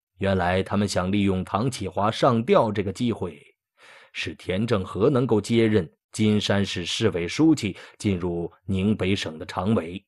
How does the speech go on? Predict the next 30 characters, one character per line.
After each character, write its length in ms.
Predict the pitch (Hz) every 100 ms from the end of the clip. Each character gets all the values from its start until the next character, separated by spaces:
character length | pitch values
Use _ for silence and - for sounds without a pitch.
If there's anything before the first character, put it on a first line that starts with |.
| _ _ _ -
再 180 | 107 95
和 140 | 101
老 220 | 101 90
罗 200 | 98 117
家 140 | 113 104
的 100 | 98
宁 260 | 107 147
北 160 | 117 123
省 200 | - 92
那 100 | 101
个 100 | 95
齐 240 | - 131
副 160 | 208 120
书 220 | 101 127
记 200 | 101 90 - - 95
联 340 | 104 120 214
起 180 | - 104
手 280 | - 76 73
来， 140 | - - _ _ _
增 300 | 113 110 113
强 280 | - 98 104
他 120 | 104
们 160 | 101 95
在 220 | 92 92
省 420 | - 98 147 147
委 240 | 98 - -
的 100 | 95
话 220 | 104 80
语 140 | -
权。 220 | - 85